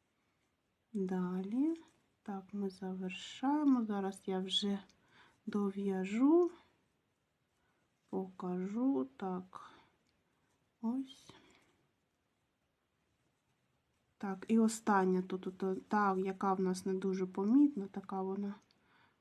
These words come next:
ховається завжди. Ми її також підтягуємо, достаємо і пров'язуємо. І що в нас виходить? У нас виходить майже непомітний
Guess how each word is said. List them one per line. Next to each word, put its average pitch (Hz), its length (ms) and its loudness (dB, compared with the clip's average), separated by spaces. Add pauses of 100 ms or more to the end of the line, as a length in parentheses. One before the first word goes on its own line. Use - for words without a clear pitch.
(120)
ховається 185 880 2
завжди. 185 680 2 (520)
Ми 196 180 0
її 180 280 2
також 185 720 -10
підтягуємо, 277 840 4
достаємо 240 840 2 (540)
і 247 260 2 (280)
пров'язуємо. 185 920 -2 (380)
І 202 200 2
що 196 300 -4
в 185 100 0
нас 175 280 -4
виходить? 330 720 -2
У - 20 0
нас 190 280 -4
виходить 294 540 0
майже 220 460 2
непомітний 226 1000 4